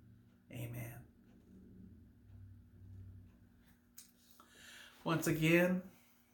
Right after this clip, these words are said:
I come to you to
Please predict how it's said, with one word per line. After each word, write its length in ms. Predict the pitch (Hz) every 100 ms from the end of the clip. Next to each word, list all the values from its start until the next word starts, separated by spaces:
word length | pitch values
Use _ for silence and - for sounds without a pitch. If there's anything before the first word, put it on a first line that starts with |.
| _ _ _ - - - - - - -
I 480 | 156 156 156 151 -
come 240 | 180 185 180
to 100 | 190
you 560 | 175 170 175 185 185 185
to 400 | 175 165 156